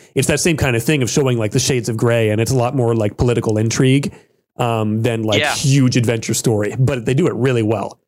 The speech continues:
Speaker 1: and I like it a lot. Um, so that's what I have to say about that. I also watched, uh, Birds of Prey, uh, subtitle, or The Fantabulous Emancipation of Harley Quinn,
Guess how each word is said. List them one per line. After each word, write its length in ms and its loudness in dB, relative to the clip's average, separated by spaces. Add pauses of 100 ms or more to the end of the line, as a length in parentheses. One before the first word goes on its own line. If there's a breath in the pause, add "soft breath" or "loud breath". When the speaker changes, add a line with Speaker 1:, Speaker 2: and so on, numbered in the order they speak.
(120)
Speaker 1:
and 100 0
I 40 0
like 140 0
it 60 0
a 80 -2
lot. 280 -4 (920 loud breath)
Um, 420 -2
so 120 -2
that's 120 -2
what 40 0
I 40 2
have 40 -6
to 80 -6
say 120 0
about 200 0
that. 200 0
I 100 -2
also 520 0 (400)
watched, 800 0 (260)
uh, 400 0
Birds 300 0
of 100 -2
Prey, 380 0 (1040)
uh, 220 0
subtitle, 1000 -2
or 480 0
The 120 0
Fantabulous 840 0
Emancipation 1000 0
of 160 0
Harley 340 0
Quinn, 400 -4